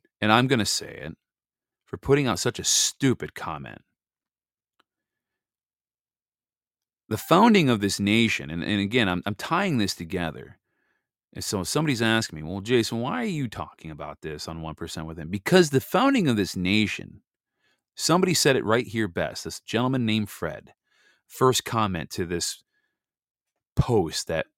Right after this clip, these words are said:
was on Facebook f-, under one of my wife's friends. He literally says, "Wow, America literally was founded," and I can't, it,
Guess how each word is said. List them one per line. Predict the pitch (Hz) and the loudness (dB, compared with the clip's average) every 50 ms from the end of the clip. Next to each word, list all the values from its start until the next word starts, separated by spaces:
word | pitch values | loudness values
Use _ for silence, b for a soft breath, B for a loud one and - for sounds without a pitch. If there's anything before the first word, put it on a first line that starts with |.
| _ _ _ _ _ _ _ - | _ _ _ _ _ _ _ -10
was | 87 85 80 87 | -8 -8 -6 -6
on | 80 80 | -6 -6
Facebook | - - - 98 92 85 - - 82 - | -4 -2 0 0 0 0 -2 -8 -10 -10
f-, | - - | -12 -10
under | - 92 90 87 85 85 | -8 -6 -6 -4 -6 -6
one | - 78 87 92 87 | -8 -8 -8 -6 -6
of | 85 80 | -6 -6
my | 80 80 80 - | -8 -10 -12 -10
wife's | - 87 87 85 80 - | -10 -8 -8 -8 -8 -10
friends. | - - 92 80 69 60 62 - - - b b b b b b b b b b _ _ _ _ _ _ _ _ _ | -10 -8 -8 -10 -10 -10 -14 -18 -20 -20 b b b b b b b b b b _ _ _ _ _ _ _ _ _
He | - - 127 160 | -2 2 4 6
literally | 123 139 147 143 117 101 | 8 8 8 8 6 4
says, | - - 107 98 82 80 | 4 2 2 0 0 -4
"Wow, | 78 76 85 85 82 80 76 69 65 65 - - - _ _ _ _ _ _ _ - | -4 0 2 2 2 2 0 -2 -6 -8 -12 -16 -20 _ _ _ _ _ _ _ -4
America | 98 92 92 92 101 107 117 117 - - 139 | -2 0 2 2 4 6 6 4 4 2 -2
literally | 107 92 92 98 98 98 95 98 104 110 | -2 0 0 0 2 2 2 2 2 0
was | 101 95 92 - | 0 -2 -4 -4
founded," | - - 104 98 95 87 80 | -4 -2 -2 0 0 -2 -2
and | 80 85 | -4 -4
I | 85 85 | -4 -4
can't, | 85 - - 107 98 - - | -4 -6 -6 -6 -4 -4 -4
it, | 78 82 - | -4 -6 -6